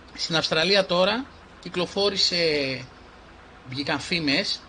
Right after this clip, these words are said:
δεν ξέρω αν ισχύουν, ε, ότι κυκλοφόρησε, ε, μία έκδοση της κονσόλας με διαφορετικό serial number, η οποία είναι πιο ελαφρύ, είναι πιο ελαφριά και πιο μικρή.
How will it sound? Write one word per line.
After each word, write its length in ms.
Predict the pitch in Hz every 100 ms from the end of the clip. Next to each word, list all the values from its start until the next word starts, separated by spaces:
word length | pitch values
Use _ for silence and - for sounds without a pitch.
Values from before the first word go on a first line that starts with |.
| 120
δεν 180 | 127 123
ξέρω 320 | - 123 113
αν 100 | 110
ισχύουν, 520 | 107 - 120 156 220 - - - - - - - - -
ε, 880 | 135 135 135 135 135 131 131 127 120 107 - -
ότι 240 | 151 -
κυκλοφόρησε, 960 | 151 - 170 160 202 180 - 151 135 - -
ε, 100 | 143
μία 260 | 160 180 165
έκδοση 420 | 165 156 143 139 131
της 140 | 123
κονσόλας 840 | - 127 - 147 131 113 107 - - - -
με 100 | 131
διαφορετικό 880 | 135 135 135 127 120 147 143 135 120 113
serial 300 | 143 135 117 123
number, 380 | 123 123 175 226 - - -
η 140 | 160
οποία 300 | 180 185 202
είναι 200 | 185 175
πιο 340 | 170 - 214 208
ελαφρύ, 600 | 165 143 - 147 175 277 - - - - -
είναι 220 | 160 160
πιο 200 | - 185
ελαφριά 580 | 170 - 143 139 180 247 -
και 120 | -
πιο 240 | 170 - 247
μικρή. 540 | 240 - 240 196 117